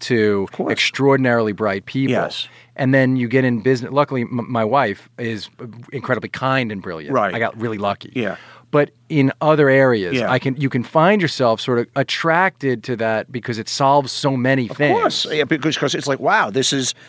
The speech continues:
Speaker 2: look at this writer. Oh my God, if I could just get in bed with him, it'll be brilliant." But the pain is never worth it. And ironically, I don't know if you found this, for the most part, the bigger the talent, the less bullshit they bring to the table.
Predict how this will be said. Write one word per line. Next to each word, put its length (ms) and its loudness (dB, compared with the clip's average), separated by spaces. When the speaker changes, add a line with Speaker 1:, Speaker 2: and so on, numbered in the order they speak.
Speaker 2:
look 220 0
at 80 -2
this 160 0
writer. 420 0
Oh 160 0
my 160 0
God, 260 2
if 140 -2
I 80 2
could 160 -6
just 240 -6
get 180 -2
in 120 -6
bed 160 2
with 220 0
him, 120 -6
it'll 180 0
be 140 0
brilliant." 420 0
But 220 -2
the 80 -8
pain 240 -2
is 100 -6
never 200 -6
worth 180 -8
it. 160 -12
And 220 0
ironically, 880 -2
I 40 -4
don't 60 -6
know 40 -8
if 120 -12
you 60 -10
found 300 -8
this, 140 -14
for 140 -2
the 100 2
most 280 4
part, 240 -6
the 220 -4
bigger 580 2
the 100 -2
talent, 540 -6
the 80 -4
less 260 0
bullshit 400 -6
they 80 -6
bring 180 -10
to 100 -14
the 100 -10
table. 340 -12